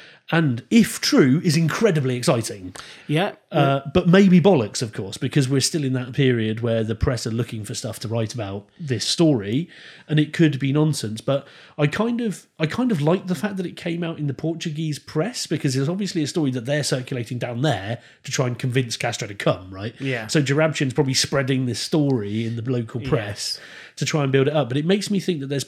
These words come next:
Speaker 1: that there might be something behind it.
Speaker 2: There mi-, yeah, I mean, and again, you can never take it, uh, you know, you, you can't take those things on face value necessarily, as you say, 'cause, 'cause it's entirely plausible as well that those, those are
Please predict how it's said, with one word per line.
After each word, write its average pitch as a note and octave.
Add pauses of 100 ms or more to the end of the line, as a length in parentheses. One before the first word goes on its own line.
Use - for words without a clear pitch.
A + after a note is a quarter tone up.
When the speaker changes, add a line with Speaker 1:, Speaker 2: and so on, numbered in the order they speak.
(140)
Speaker 1:
that D3+
there D#3
might E3
be D#3+
something A#2 (240)
behind A#2
it. - (300)
Speaker 2:
There E3+
mi-, F#3
yeah, F3+ (100)
I F3+
mean, F3
and E3+
again, C3+
you C3+
can E3
never C#3+
take B2
it, B2+
uh, C3
you D3+
know, C#3
you, D3 (140)
you C#3+
can't D3+
take C#3+
those B2+
things B2
on A2
face G#2+
value G#2
necessarily, G#2
as G2+
you A#2+
say, A#2
'cause, C#3
'cause C#3+
it's C3
entirely C#3
plausible A2+
as A2
well A#2
that B2
those, C#3
those C3
are A#2+